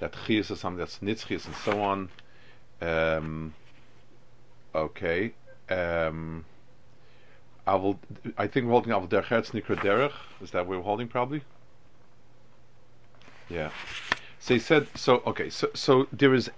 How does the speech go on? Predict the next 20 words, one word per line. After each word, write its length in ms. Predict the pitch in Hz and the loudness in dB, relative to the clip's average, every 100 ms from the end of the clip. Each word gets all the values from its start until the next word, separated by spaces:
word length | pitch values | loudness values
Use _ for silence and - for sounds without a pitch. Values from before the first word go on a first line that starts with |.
| - | 6
Eitz 240 | 170 196 | 8 8
Chaim, 580 | - - 131 135 131 127 | 4 6 8 8 6 2
which 280 | 113 113 - | 0 0 0
means 600 | 113 117 120 113 110 - - - - | 2 4 4 2 0 -6 -14 -16 -8
it's 160 | 107 - | -6 2
a 60 | 107 | 6
very, 260 | 113 135 | 8 10
very 200 | 120 113 | 10 6
firm 1000 | 87 - - - - 131 120 117 110 104 | 4 -6 -8 -10 4 8 10 8 4 2
Netiya. 580 | 92 - - 101 104 147 - - - - | -2 -2 0 4 4 2 -6 -16 -12 -4
It's 160 | 101 | -4
something 640 | - 131 123 - 113 110 87 | 2 2 2 2 2 2 4
that 380 | 92 90 92 - - - - | 8 8 6 -4 -16 -16 4
doesn't 380 | 120 123 135 123 | 10 10 8 0
allow 500 | 113 101 101 104 120 | 2 4 8 8 8
for 260 | 110 - 104 | 4 0 0
itself 640 | 92 - - 104 101 - - | 0 -2 4 4 4 0 -12
to 120 | - | -8
be 320 | 85 104 101 | -4 0 0
in 100 | 92 | 0